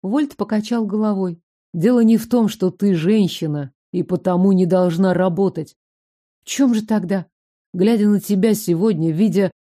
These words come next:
чем ты занимаешься и сколько сил отдаешь, я едва не посидел, Сабина. Ты должна ставить себе рамки, за которые не станешь выходить.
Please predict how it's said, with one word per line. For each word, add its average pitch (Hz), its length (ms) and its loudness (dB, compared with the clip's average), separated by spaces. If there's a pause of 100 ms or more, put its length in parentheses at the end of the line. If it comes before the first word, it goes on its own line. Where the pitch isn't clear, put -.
чем 208 380 0
ты 196 200 0
занимаешься 185 800 0
и 175 80 0
сколько 196 560 -2
сил 208 460 0
отдаешь, 165 580 -2 (300)
я 208 260 0
едва 170 480 0
не 170 120 0
посидел, 170 540 -2
Сабина. 156 560 -6 (260)
Ты 180 100 -8
должна 175 600 -2 (200)
ставить 175 640 -2
себе 180 640 -2
рамки, 180 640 -2 (200)
за 160 200 -2
которые 185 520 0
не 170 160 2
станешь 180 520 -2
выходить. 160 480 -6